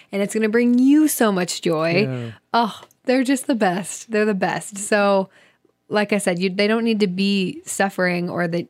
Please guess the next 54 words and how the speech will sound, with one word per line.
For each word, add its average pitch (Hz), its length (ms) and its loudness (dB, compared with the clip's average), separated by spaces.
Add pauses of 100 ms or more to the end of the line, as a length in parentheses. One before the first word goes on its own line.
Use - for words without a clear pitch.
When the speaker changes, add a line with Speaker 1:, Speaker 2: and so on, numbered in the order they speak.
(100)
Speaker 1:
need 185 240 0
help. 175 320 0
You 185 120 0
can 202 180 -2
just, 208 340 -2 (600)
no, 381 220 2
flirt 370 280 0
with 415 120 0
them 247 180 2
a 196 60 4
little 151 220 2
Speaker 2:
Yeah, 113 80 -2
Speaker 1:
bit. - 280 -6
Speaker 2:
I 120 120 0
love 120 260 -2
it. 127 180 -8 (220)
Ask 107 140 -2
Speaker 1:
Yeah. 156 140 -2
Speaker 2:
them, - 120 -6
you 139 80 -4
know, 113 180 -4
"Oh, 151 220 -2
can - 140 -4
I 127 40 -2
pat 135 240 -2
your 147 100 -2
dog?" 226 540 -2
Speaker 1:
Yeah, 240 80 2
Speaker 2:
And 240 80 0
just, 185 160 -6
Speaker 1:
hundred 285 260 2
percent. 269 200 0 (160)
Speaker 2:
yeah, 185 60 0
just 156 280 -6
those, 170 300 -2 (120)
a-, 143 220 -4
again, 139 320 -2
those 107 180 -6
just - 320 -8 (540)
little 131 220 4
things 117 280 0
I 107 80 -2
thought 110 140 0
Speaker 1:
Yeah. 110 40 2
Speaker 2:
was 107 140 -6
wonderful. 113 240 0
She - 220 -8
also 156 180 -2
talked 123 200 -2
about 113 200 -2
the - 80 -20
power 107 220 0
of 95 100 -8
touch - 380 -6